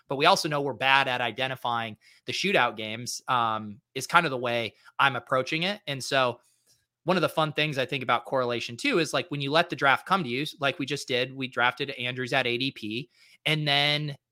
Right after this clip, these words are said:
you know, then we started thinking about correlation. Okay, maybe we're taking Deontay Johnson a few spots ahead of A D P. I don't think we're hemorrhaging value taking him five spots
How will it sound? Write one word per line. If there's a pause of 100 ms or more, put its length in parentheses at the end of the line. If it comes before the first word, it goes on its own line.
(320)
you
know,
then
we
started
thinking
about
correlation.
Okay,
maybe
we're
taking
Deontay
Johnson
a
few
spots
ahead
of
A
D
P.
I
don't
think
we're
hemorrhaging
value
taking
him
five
spots